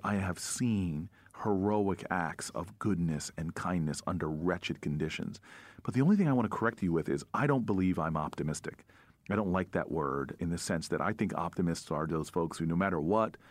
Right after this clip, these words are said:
the sun's always shining. They, and I think the optimism often leads us to whitewash, sanitize our history, and not confront the wretched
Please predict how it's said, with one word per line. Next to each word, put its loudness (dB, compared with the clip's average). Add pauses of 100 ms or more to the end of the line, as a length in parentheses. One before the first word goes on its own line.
(320)
the -2
sun's 0
always 0
shining. 2
They, 2 (120)
and 2
I 2
think -2
the 2
optimism 0 (520)
often 2
leads 2
us 0
to 4
whitewash, 0
sanitize -2
our -4
history, -2 (500)
and 4
not 2
confront -2
the -2
wretched 0